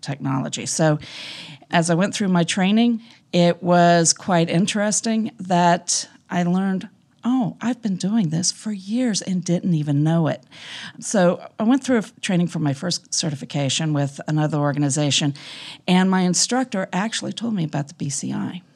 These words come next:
and I was intrigued. Over time, I learned more and more about the B C I, and through the alternate path to membership that was available at the time,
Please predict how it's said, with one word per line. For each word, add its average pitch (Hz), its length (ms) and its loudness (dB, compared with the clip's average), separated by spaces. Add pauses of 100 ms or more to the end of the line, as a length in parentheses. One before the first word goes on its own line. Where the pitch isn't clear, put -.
(180)
and 165 140 -2
I 165 80 -2
was 180 160 -4
intrigued. - 640 -6 (460)
Over 175 220 2
time, 175 500 0
I 165 160 2
learned 156 320 0
more 151 200 2
and 147 80 2
more 147 200 2
about 147 240 -2
the - 80 -16
B 151 160 -6
C 165 240 -4
I, 185 260 -2 (460)
and 180 400 0
through 214 340 -2
the 226 140 0
alternate 185 440 -2
path 160 400 0
to 143 200 0
membership 175 540 0
that 160 140 -4
was 151 140 -4
available 147 460 -2
at 143 140 -4
the 165 40 -14
time, 202 440 -2